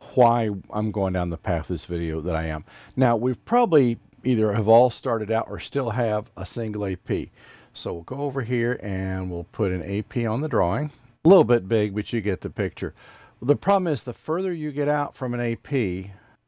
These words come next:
the signal starts to get a little weaker. And then when you combine that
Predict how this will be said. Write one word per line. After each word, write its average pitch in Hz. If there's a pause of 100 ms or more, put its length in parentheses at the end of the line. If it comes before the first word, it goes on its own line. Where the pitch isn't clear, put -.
(120)
the 123
signal 113 (260)
starts -
to 107
get 95
a 92
little 95 (480)
weaker. 127 (400)
And 113
then 127
when 127
you 110
combine 107
that 127